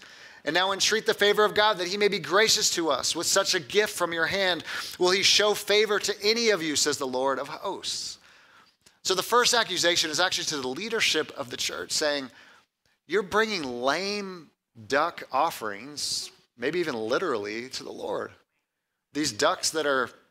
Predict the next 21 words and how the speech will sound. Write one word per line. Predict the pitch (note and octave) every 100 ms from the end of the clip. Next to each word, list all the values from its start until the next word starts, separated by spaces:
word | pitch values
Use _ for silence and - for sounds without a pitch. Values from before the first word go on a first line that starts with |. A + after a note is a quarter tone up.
| _
not | C3 D3+ -
pure, | - D3 F3+
these | D#3 A#2+
cattle | - C#3 D3+ E3
that | D3+
aren't | D3+ D3+
pure, | - D#3 E3+ F3
these | D3 A2+
animals | B2 E3 E3 E3
that | D#3+
aren't | D3+ D3+
pure, | - D#3 F3
it's | E3+ -
half-hearted | - G3 G3+ - F#3+ F#3+ F3
worship." | A#2 - - A2 - _ _ _ _ _ _ -
This | G#3
is | G#3+
to | F#3+
the | F3+
leadership, | F3 B3+ G#3+ C3 A#2+ G2+ -
right? | - G#3 A#3